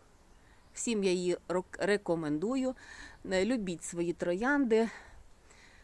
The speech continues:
Поважайте їх. Троянди — це колор-, е, королеви. М, в любому садочку їхнє височество вас буде обов'язково,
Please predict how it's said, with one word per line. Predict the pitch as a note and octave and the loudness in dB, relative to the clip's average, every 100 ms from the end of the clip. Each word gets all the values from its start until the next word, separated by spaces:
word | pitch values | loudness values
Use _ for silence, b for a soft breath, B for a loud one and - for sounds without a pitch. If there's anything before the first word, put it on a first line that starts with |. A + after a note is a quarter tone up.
| b b b - - - - | b b b -20 -20 -12 -6
Поважайте | G3 F#3+ G3 C4+ D4 - | 0 2 4 4 4 4
їх. | B3 A#3 A3+ - - | 2 2 2 -2 -2
Троянди — | A3 A#3 A#3+ A3+ G3 | 2 6 6 6 4
це | F#3+ G3 F#3+ G3 B B B | 2 2 4 2 B B B
колор-, | - A3+ G#3 G3+ | -2 2 4 2
е, | F3+ - | 0 -4
королеви. | - A3 G#3 F#3 F3 B3+ C#4 C4 C4 B B - | 0 2 4 4 4 4 4 2 0 B B -14
М, | G3+ G3+ G3 F#3 F#3 - - | -8 -6 -4 -2 -4 -6 -10
в | F#3 | -2
любому | G3 G#3 G#3+ G#3 G3 | 2 4 4 4 2
садочку | - F#3+ G#3 G3 - - F3+ F3+ F3+ B B B B - b b b - - - | 0 2 4 2 0 -2 0 0 -2 B B B B -18 b b b -20 -20 -8
їхнє | G3 G3+ - F#3+ | -6 -4 -4 -2
височество | G3 F#3 A#3+ A#3 - G#3+ - G3+ | -2 -4 -2 -2 -2 -6 -4 -4
вас | F#3 F#3+ F#3+ - - | 2 2 2 -4 -12
буде | F3+ G3 F#3 F#3+ F3+ B B - | -6 -4 0 0 0 B B -6
обов'язково, | F#3 F#3+ G3 G3 G3 - - F#3+ F3 E3+ E3 | -2 0 2 2 0 -4 0 0 2 0 0